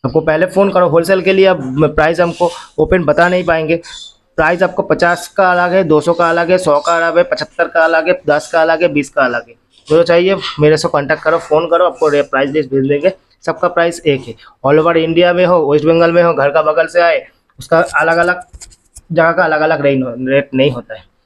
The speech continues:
एक ही जगह का एक ही रेट है, क्वांटिटी के ऊपर rate होता है। हाँ, अलग से आपको shipping charge देना पड़ेगा।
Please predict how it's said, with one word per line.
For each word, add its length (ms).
एक 200
ही 60
जगह 220
का 120
एक 220
ही 80
रेट 160
है, 60
क्वांटिटी 500
के 100
ऊपर 240
rate 220
होता 180
है। 100
हाँ, 180
अलग 200
से 100
आपको 180
shipping 380
charge 140
देना 200
पड़ेगा। 340